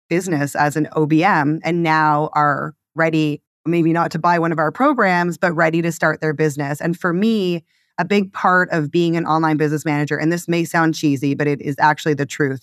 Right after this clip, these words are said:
is really around paying it forward. I feel really grateful for being in this industry for over a decade. And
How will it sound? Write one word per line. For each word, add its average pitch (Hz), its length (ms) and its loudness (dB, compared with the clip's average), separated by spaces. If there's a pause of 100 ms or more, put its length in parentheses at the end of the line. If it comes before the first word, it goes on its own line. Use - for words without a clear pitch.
is 151 200 0
really 165 360 2
around 143 440 2
paying 143 280 0
it - 120 -10
forward. 190 580 -2 (380)
I 208 100 2
feel 214 240 2
really 185 220 2
grateful 160 640 0
for 151 560 0 (240)
being 165 300 4
in 156 100 2
this 156 160 -2
industry 156 480 0
for 156 260 -2
over 151 280 2
a 147 60 2
decade. 170 760 -2 (360)
And 156 520 0